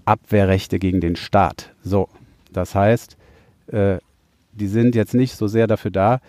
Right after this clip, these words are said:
dass wenn der Ben Cartwright den Beef Rogers jetzt gleich mal wieder übel beleidigt, während, äh, ich hier vortrage, äh, dann irgendwie, dass der Beef Rogers damit, äh, nach Karlsruhe zieht, sondern die sind dafür da, dass wir uns gegen den Staat wehren können.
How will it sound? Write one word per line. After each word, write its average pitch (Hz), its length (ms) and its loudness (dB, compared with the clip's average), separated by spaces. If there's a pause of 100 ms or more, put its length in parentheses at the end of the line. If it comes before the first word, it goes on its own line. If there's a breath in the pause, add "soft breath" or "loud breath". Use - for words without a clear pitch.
(240 soft breath)
dass - 220 -6
wenn 104 200 2
der 101 140 2
Ben 104 180 -2
Cartwright 123 840 0
den 98 540 -2
Beef 110 220 0
Rogers 123 520 2
jetzt 110 220 -4
gleich 107 400 0
mal 104 340 -2
wieder 104 160 0
übel 117 300 0
beleidigt, 104 580 0
während, 104 460 0
äh, 87 200 -8
ich 76 200 -6
hier 98 320 -4
vortrage, 131 640 -2 (720 soft breath)
äh, 110 400 0 (100)
dann 110 300 2
irgendwie, 110 580 2
dass 104 160 -2
der 110 120 2
Beef 107 260 -2
Rogers 113 420 2
damit, 120 460 0
äh, 107 220 -2
nach 104 180 0
Karlsruhe 120 440 -2
zieht, 120 180 -6
sondern 107 180 0
die 101 80 0
sind 120 180 -2
dafür 107 200 -4
da, 87 160 -2
dass 107 120 -4
wir 120 120 -2
uns 113 120 -4
gegen 101 140 -4
den 92 100 -2
Staat - 300 -4
wehren 82 220 -2
können. 78 240 -6